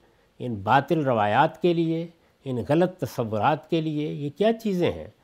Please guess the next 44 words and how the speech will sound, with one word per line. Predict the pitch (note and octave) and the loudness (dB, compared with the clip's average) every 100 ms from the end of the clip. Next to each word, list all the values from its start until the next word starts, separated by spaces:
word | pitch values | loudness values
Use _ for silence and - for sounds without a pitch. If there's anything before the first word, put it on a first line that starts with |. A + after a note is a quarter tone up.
| _ _ _ - | _ _ _ -12
اس | B2 | -12
کو | - F3+ | -2 -2
تو | F3 | 0
اصل | E3 - F3 | 0 0 -2
میں | D#3 D#3+ F#3 G#3 _ _ _ | -2 -2 -4 -8 _ _ _
اس | F#3+ C#3+ - | -10 -8 -8
دنیا | F#2+ C3+ D3+ F3 F3 | -4 0 4 4 4
میں | F3 D3+ | 2 2
علم | C3+ D#3 | 0 -2
و | E3+ D#3 | 0 0
عقل | - B3+ | 0 0
کی | - F#3+ | 2 2
روشنی | D3+ - E3+ | 2 0 -2
میں | E3 | -2
زندگی | C#3 C#3 C3 B2+ | -2 -4 -4 -4
بسر | C3 A2+ B2+ | -4 -4 -4
کرنی | - G#2+ G#2 G2 | -6 -6 -6 -8
تھی، | - - _ _ _ - _ | -10 -20 _ _ _ -20 _
اور | - B2+ | -6 -2
اگر | C#3 C#3+ | -2 0
اللہ | D3+ A#2+ C#3+ E3+ F3 | -2 0 0 2 2
کا | F#3+ | 0
پیغام | F#3+ D3+ D3+ D#3 | 2 0 0 -2
آ | D3+ C#3+ | -2 0
گیا | D#3 D#3+ | 0 -2
تھا، | D#3+ C#3+ F3+ | -2 -6 -4
اللہ | D3 C#3+ C#3+ D3 | -6 -4 -4 -6
کے | C#3+ | -10
کسی | C#3 C#3+ | -8 -8
پیغمبر | C3 A2+ A2+ C#3+ G3 | -6 -6 -4 0 2
نے | G#3+ F#3+ | 4 4
آ | E3 | 4
کے | D#3+ D3+ | 2 -2
حقائق | A#2 A2+ B2 C#3 | -4 -2 -4 -4
واضح | C3+ A#2+ D3 D#3+ | -4 -4 -4 -2
کر | C#3+ | -2
دیے | C3+ E3+ F#3+ | 0 2 2
تھے، | F#3 D3+ F3 - - _ | 2 0 0 -8 -20 _
تو | - E3+ | -6 -4
اس | D#3 | -4
کی | - G#3+ | -2 -2
پیروی | F#3 D3 C3+ C3 | 2 0 0 -2
کرنی | A#2 G2 F#2+ F2 | -4 -6 -6 -8
تھی۔ | E2+ | -12